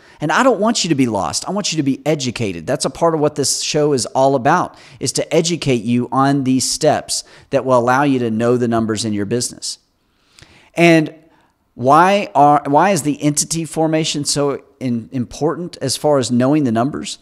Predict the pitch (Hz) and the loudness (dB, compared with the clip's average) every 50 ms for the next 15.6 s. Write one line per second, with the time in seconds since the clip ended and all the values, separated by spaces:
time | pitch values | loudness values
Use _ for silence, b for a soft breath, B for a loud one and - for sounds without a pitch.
0 | b b b b b b b b b b - 180 196 196 - 269 233 147 - - | b b b b b b b b b b -2 -2 0 0 0 -2 -2 -4 -6 -4
1 | - 220 254 - 185 156 147 139 - - 160 151 123 123 139 190 208 - - - | -2 -2 -2 -2 -2 -2 -2 -2 -2 -2 -4 -4 -4 -4 -4 -4 -2 -2 -4 -6
2 | - - 143 143 143 143 160 190 180 170 135 - 139 143 139 127 - - 147 139 | -8 -6 -4 -4 -2 -2 -2 -4 -4 -6 -6 -4 -4 -4 -4 -4 -6 -4 -2 -2
3 | 135 127 123 - 139 147 147 147 - - - 147 139 135 131 120 104 117 120 135 | -2 -2 -4 -4 -6 -4 -4 -6 -6 -6 -6 -4 -4 -4 -4 -6 -6 -4 -4 -4
4 | 139 135 131 135 123 113 101 - - 110 95 113 151 190 - - - - b b | -2 -2 -2 -2 -2 -4 -4 -6 -6 -4 -4 -4 -4 -6 -8 -10 -10 -10 b b
5 | b b b b b b b - 143 156 165 165 156 - - - 156 147 147 143 | b b b b b b b 2 2 2 4 2 0 -2 0 0 2 2 2 2
6 | 139 139 131 127 120 120 113 101 - - - b b b b b b b b - | 0 0 2 2 2 2 0 -2 -4 -6 -20 b b b b b b b b -8
7 | 113 120 127 123 120 120 - 139 135 143 147 131 - 139 139 147 156 160 - - | -4 -2 0 0 0 -2 -2 0 0 0 0 0 0 2 2 2 0 -2 -4 0
8 | 143 135 135 135 143 131 - - - 120 127 127 123 135 151 160 175 180 147 123 | 2 4 4 4 4 2 -2 -4 -2 0 2 4 4 2 2 0 -4 -4 -2 0
9 | 123 127 127 - - 139 127 - - - 135 135 135 135 123 - - 156 165 160 | 0 2 2 0 0 0 -2 -2 -4 -2 0 2 2 2 0 -2 -2 -2 0 0
10 | 139 131 - 135 139 135 127 113 - 131 117 - 143 151 170 185 - 170 170 156 | 0 0 0 2 0 0 0 -2 -6 -10 -8 -4 -2 -2 -2 0 0 0 0 2
11 | 147 135 131 117 101 - 127 135 180 185 151 117 110 104 113 123 - - - - | 2 2 0 -2 0 2 4 4 4 2 0 -2 -2 -2 -2 -2 -2 -4 -4 -6
12 | b b b b b b b b - 123 143 165 185 - - - 170 160 160 156 | b b b b b b b b 0 2 4 4 4 2 0 0 0 0 2 2
13 | 143 139 135 B B B B B B B 113 120 143 156 170 180 180 170 - - | 2 0 -2 B B B B B B B 0 2 4 6 6 4 4 2 0 -2
14 | - 160 147 139 131 - - - - 156 156 156 - - 147 151 139 131 - 131 | -2 0 2 2 2 0 -2 -6 -2 -2 0 0 0 -2 0 0 -2 -2 0 0
15 | 131 127 143 - - - 113 95 - 87 65 - | 0 0 -2 -2 -4 -8 -8 -6 -6 -10 -10 -10